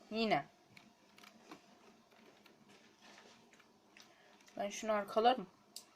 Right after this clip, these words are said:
Değil mi? Dur. Öl artık ya.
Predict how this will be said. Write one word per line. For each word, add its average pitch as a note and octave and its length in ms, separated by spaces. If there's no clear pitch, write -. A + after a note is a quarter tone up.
Değil G#3+ 180
mi? C4 160
Dur. A#3+ 1160
Öl A#3+ 420
artık A3+ 540
ya. F3 520